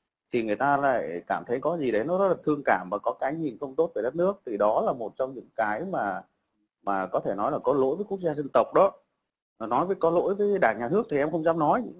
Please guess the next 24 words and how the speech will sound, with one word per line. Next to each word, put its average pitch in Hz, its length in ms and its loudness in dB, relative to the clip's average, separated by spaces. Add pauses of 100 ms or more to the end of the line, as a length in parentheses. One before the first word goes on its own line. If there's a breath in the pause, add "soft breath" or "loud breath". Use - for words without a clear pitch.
(180)
quốc 208 200 -6
gia 156 140 4
dân 151 180 -2
tộc. 117 160 6 (800)
Đó, 147 360 0
dân 156 180 2
tộc 127 180 0
mình 127 260 -2
là 113 120 2
trước 226 300 2
giờ 120 240 8
chưa 180 220 4
để 123 220 6
ai 151 220 2
gì 139 80 4
ạ? - 140 4 (460)
Chưa 175 180 4
để 92 220 4
ai 143 220 2
ở 101 120 4
lại 104 220 0
phía 147 100 -2
sau 160 280 -2
đâu. 165 200 4